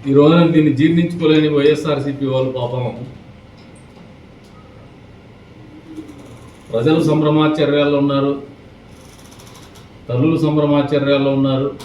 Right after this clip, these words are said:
కుటుంబ సభ్యులు సంభ్రమాచర్యాల్లో ఉన్నారు, పిల్లలు సెలబ్రేట్ చేస్తున్నారు వీధుల్లోకి వచ్చి.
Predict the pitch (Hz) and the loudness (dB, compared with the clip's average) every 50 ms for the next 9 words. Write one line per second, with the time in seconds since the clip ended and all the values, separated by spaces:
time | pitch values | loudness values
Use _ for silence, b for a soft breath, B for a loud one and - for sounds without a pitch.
0 | - - - - - - - - - - - - 147 143 156 165 165 160 156 - | -20 -20 -20 -20 -20 -20 -20 -20 -20 -20 -16 -10 -8 -2 -2 0 0 0 0 0
1 | 156 139 139 156 151 139 151 143 143 147 147 147 147 143 143 - 147 139 139 139 | 0 -2 -2 -2 -2 -2 -2 -4 -2 -4 -2 -2 -2 -4 -4 -4 -4 -4 -2 -2
2 | 139 135 135 135 131 135 135 131 131 143 147 - - - - - - - - - | -2 -2 -2 -2 -2 -2 -4 -4 -4 -6 -6 -8 -12 -18 -20 -20 -20 -20 -20 -20
3 | - - - - - - - - - - 151 160 185 190 180 160 156 156 151 151 | -20 -20 -20 -20 -20 -20 -20 -20 -4 -2 2 4 4 4 4 4 2 2 0 0
4 | 147 147 147 143 135 127 131 123 - - - 123 120 113 107 110 113 110 110 110 | 2 2 2 2 2 0 0 -2 -2 -4 -6 -8 -8 -8 -6 -6 -6 -6 -6 -4
5 | 113 107 - 101 98 95 - - | -4 -4 -4 -6 -10 -12 -14 -18